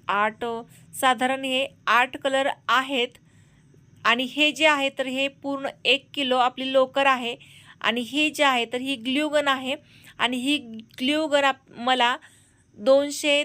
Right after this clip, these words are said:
ते दोनशे वीस रुपयांपर्यंत भेटलेली आहे. आणि याच्यामध्ये ए-, वन टाइम आपल्याला इन्व्हेस्टमेंट करायचं आहे. तर हे बघा, साठ वॅटची ही ग्लू गन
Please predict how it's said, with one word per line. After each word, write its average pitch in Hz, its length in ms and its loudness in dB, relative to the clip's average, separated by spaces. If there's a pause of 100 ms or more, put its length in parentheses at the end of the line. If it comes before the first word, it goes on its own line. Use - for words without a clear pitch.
ते 285 80 -4
दोनशे 269 420 -2
वीस 285 300 -4
रुपयांपर्यंत 269 640 -2
भेटलेली 254 480 -2
आहे. 254 320 0 (3500)
आणि 247 240 2
याच्यामध्ये 285 560 0
ए-, - 200 -8 (180)
वन 277 260 2
टाइम 294 240 2
आपल्याला 277 280 -2
इन्व्हेस्टमेंट 277 580 -4
करायचं 254 360 0
आहे. 233 220 -4 (380)
तर 254 60 -2
हे 262 180 0
बघा, 240 280 2 (300)
साठ 285 400 0
वॅटची 285 560 0 (360)
ही 294 160 0
ग्लू 262 320 0
गन 277 180 2